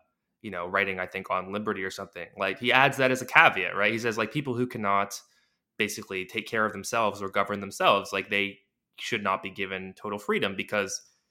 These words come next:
you know, if somebody is suicidal and their act of freedom is to, you know,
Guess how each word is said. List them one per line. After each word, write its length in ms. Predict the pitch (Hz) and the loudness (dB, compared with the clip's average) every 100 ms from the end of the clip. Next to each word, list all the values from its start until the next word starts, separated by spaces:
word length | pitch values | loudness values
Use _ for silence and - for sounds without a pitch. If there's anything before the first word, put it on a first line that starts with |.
| _ | _
you 80 | 131 | 2
know, 140 | 101 | 4
if 80 | 101 | 4
somebody 420 | 123 110 104 104 | 0 0 2 2
is 260 | 98 92 - | 0 -2 -8
suicidal 800 | - 127 110 104 110 117 92 92 87 | -6 -4 -2 2 4 4 2 -4 -4
and 280 | 92 92 | -4 -4
their 400 | 95 92 92 92 - _ | -2 0 0 -4 -10 _
act 200 | 101 - | 0 0
of 80 | 101 | -10
freedom 360 | 110 107 95 | -4 -2 -2
is 180 | 95 95 | -6 -10
to, 480 | - 101 92 92 90 _ _ _ _ - | -8 -6 -4 -6 -10 _ _ _ _ -14
you 80 | 101 | -10
know, 180 | 85 | -10